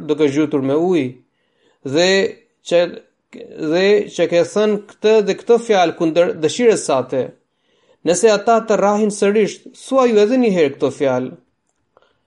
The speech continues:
Hazret Mirza Bashir Ahmed Sahibi radhiyallahu anhu ka shënuar këtë ngjarje me hollësi në veprën e tij Siratul,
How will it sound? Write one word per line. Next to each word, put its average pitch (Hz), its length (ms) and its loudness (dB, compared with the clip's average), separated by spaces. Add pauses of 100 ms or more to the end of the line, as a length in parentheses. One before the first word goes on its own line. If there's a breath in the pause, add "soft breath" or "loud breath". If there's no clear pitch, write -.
(380)
Hazret 175 560 -2
Mirza 170 340 0
Bashir 160 280 0
Ahmed 160 280 0
Sahibi 156 560 -2
radhiyallahu 143 480 0
anhu 156 180 0 (380)
ka 160 80 0
shënuar 208 440 0
këtë 185 200 -2
ngjarje 151 420 2
me 180 140 0
hollësi 147 400 0
në 165 160 0
veprën 147 360 0
e - 40 -4
tij 156 220 -2 (100)
Siratul, 156 640 0